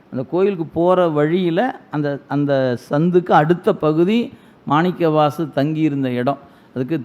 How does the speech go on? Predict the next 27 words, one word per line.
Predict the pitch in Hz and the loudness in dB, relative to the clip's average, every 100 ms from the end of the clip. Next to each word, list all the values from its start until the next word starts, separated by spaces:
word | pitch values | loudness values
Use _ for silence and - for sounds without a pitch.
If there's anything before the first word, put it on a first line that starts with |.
| - | -4
தில்லையில் | 156 160 165 165 175 - | -4 0 2 0 -2 0
பார்க்கடல் | 131 147 151 156 143 147 | 4 4 2 0 2 2
என்றும் | 135 131 127 156 226 - - _ | 4 4 4 2 -2 -10 -20 _
மாணிக்கவாசகர் | 127 147 170 - 160 151 147 139 147 151 147 - | 0 2 0 -2 0 2 2 0 -4 -4 -6 2
பர்ணசாலை | 139 156 170 156 156 143 139 135 | 2 4 2 2 2 4 4 2
என்றும் | 131 143 | 2 2
அதுக்கு | 175 127 - 127 | 0 -2 -4 -4
பெயர். | - 135 135 | 0 0 0
இன்னும் | 156 170 185 | 0 4 4
இருக்கிறது | 160 160 160 151 | 4 2 2 0
அந்த | 135 127 | 2 2
இடம். | 123 143 - - - _ _ | 2 0 -2 -20 -20 _ _
போகும்போது | 165 165 160 147 165 | 0 2 4 2 2
அவசியம் | 131 127 151 135 | 0 -2 0 0
போய் | 139 | -2
பாருங்க. | 107 127 127 120 147 262 - - _ | 0 2 2 2 0 -6 -18 -20 _
அந்த | 170 208 185 | 0 4 4
இடத்துல | 170 226 202 - | 2 -2 -6 -2
தங்கியிருக்கிறார். | 156 180 165 151 123 143 135 180 | 0 2 2 -2 -4 0 0 0
இப்ப | - 139 139 | -6 -8 -8
பெருமான் | 113 139 165 170 | -4 -2 0 0
என்ன | 156 151 | 2 0
பண்ணாரு? | 151 143 143 135 131 135 - - _ | 0 0 0 0 -2 -6 -12 -20 _
ஒரு | 151 147 131 123 | 0 0 0 -2
அடியவராக | 123 147 185 175 156 135 131 123 131 101 - - - | -2 0 2 4 4 2 0 -2 -4 -4 -10 -20 -10
வேடம் | 127 143 147 143 | 0 2 4 2
கொண்டு | 127 120 120 131 | 2 2 2 0